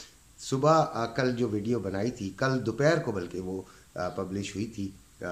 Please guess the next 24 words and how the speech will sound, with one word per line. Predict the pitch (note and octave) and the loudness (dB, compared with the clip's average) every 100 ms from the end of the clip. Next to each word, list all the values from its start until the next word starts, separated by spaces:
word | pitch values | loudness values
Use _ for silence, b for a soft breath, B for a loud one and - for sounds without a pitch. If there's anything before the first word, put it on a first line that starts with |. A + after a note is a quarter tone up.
| F#2 | -4
उसमें | F2+ D3 C3+ F3 D#3+ B2 A2+ | -4 -4 -2 2 4 4 2
ये | A2+ | 2
मैंने | A2 G2 | 2 0
आपको | F#2+ - D#2+ | -4 -6 -10
बताया | D#2 G2 A#2 | -4 0 0
था | A2+ G#2 B B B | -2 -6 B B B
कि | - | -8
गोल्ड | F2 G#2 A2 - - | -2 0 0 -2 -2
आज | F#2+ G2+ | 0 0
भी, | E2+ F#2+ A2 - - - | -2 -4 -4 -8 -18 -8
आ, | E2 E2 | -6 -6
जो | E2 F2+ | -6 -6
है | E2 E2 | -4 -4
वो | F2+ G#2 | -2 -4
selling | - - B2 A#2+ C#3 A#2 | -6 -2 0 2 2 2
में | A2+ | 2
रहेगा। | F#2+ G2+ G2+ G#2+ G2 B B B | 0 0 -2 -4 -6 B B B
हाँ, | - D3 A2+ - - - | 2 4 4 -2 -8 -12
ये | F2+ C3+ D#3 | 0 4 6
जो | D3 C#3 | 6 4
हमारा | A2 A2+ A2 G#2 - | 4 0 0 -2 2
ऑयल | B2 E3 F#3 | 6 6 6
का | E3+ | 2
था | C3 C3 B2+ | 2 -2 -4